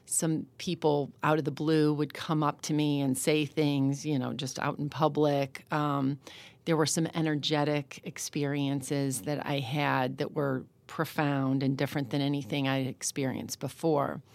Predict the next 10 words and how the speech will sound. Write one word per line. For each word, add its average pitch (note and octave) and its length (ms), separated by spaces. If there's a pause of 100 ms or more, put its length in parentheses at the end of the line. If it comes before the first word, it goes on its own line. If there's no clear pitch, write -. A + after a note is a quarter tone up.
(680)
And E3+ 220
then F3+ 460
on, D#3+ 500 (120)
um, D3+ 560 (720)
May E3+ 720
fifteenth, F#3 840 (960)
um, C#3+ 720 (520)
I D#3 200
was D3+ 260
guided D#3 880